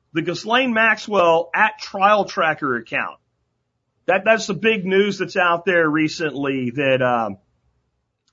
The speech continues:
this, this account on Twitter was basically using the audio transcripts. There's a number you can call, even though they don't have, um, cameras in the courtroom for this.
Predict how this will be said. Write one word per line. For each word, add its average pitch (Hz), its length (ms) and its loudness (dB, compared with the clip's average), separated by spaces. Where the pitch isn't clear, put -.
this, 190 320 0
this 196 400 -2
account 220 440 0
on 190 180 2
Twitter 190 420 0
was 147 160 0
basically 156 960 0
using 196 480 -2
the 160 140 -4
audio 170 500 0
transcripts. 151 540 -6
There's 156 100 -4
a 170 120 0
number 185 300 2
you 151 180 -2
can 147 200 -6
call, 135 300 0
even 139 180 0
though 139 120 2
they 135 60 2
don't 131 220 -2
have, 127 560 -2
um, 113 520 -2
cameras 175 380 0
in 147 80 -4
the 131 60 -4
courtroom 143 440 -2
for 120 160 -6
this. 110 320 -2